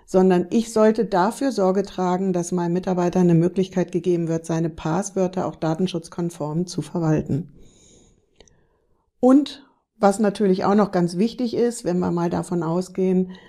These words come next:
ähm, dass ich auch eine Personalabteilung habe. In der Personalabteilung werden eben auch sensible Daten verarbeitet, wie Religion, wie vielleicht auch Gesundheitsdaten, wenn ich jemanden einstelle mit Behindertengrad,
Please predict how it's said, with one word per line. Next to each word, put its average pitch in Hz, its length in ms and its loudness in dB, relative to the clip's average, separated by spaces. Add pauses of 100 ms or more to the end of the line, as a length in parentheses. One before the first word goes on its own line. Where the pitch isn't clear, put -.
(240)
ähm, 180 760 0
dass 180 240 2
ich - 180 -2
auch - 40 -2
eine 175 140 0
Personalabteilung 214 1120 4
habe. 196 320 -2
In 185 120 -2
der 185 100 2
Personalabteilung 175 1200 -2
werden 170 300 -2
eben 170 240 0
auch 165 140 -6
sensible 170 640 0
Daten 202 360 0
verarbeitet, 175 840 -2 (340)
wie 202 220 4
Religion, 190 720 4
wie 196 120 2
vielleicht 185 380 2
auch 190 120 -4
Gesundheitsdaten, 175 1120 2
wenn 170 140 0
ich 170 160 -2
jemanden 170 420 0
einstelle 165 480 -2
mit 160 200 -4
Behindertengrad, 160 1000 0